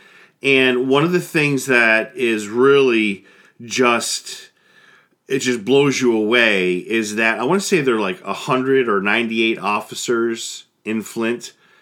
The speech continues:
that are responsible for a hundred thousand people. I wanna say, I could, I could be off. It's a phenomenal documentary. And I found lately with Netflix, Netflix, and I've been really disappointed. Um, I feel like it's been hit or miss, right?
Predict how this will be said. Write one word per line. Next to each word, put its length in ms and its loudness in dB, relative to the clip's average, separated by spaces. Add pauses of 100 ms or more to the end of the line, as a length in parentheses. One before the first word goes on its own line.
(380)
that 160 0
are 160 0
responsible 1000 -2
for 680 -2
a 100 -8
hundred 300 -6
thousand 380 -2
people. 380 -8
I 40 -8
wanna 160 -6
say, 220 -4
I 60 -4
could, 460 -10
I 60 -8
could 200 -4
be 100 -2
off. 300 -2 (580)
It's 220 0
a 80 -2
phenomenal 600 0
documentary. 680 -4
And 80 -2
I 60 0
found 340 0
lately 280 2
with 140 0
Netflix, 500 -6
Netflix, 560 -4
and 100 -4
I've 80 -6
been 160 0
really 260 2
disappointed. 840 -6 (580)
Um, 240 0
I 140 -2
feel 420 -6
like 640 0 (520)
it's 220 -4
been 280 2
hit 280 -2
or 140 2
miss, 340 -4
right? 360 0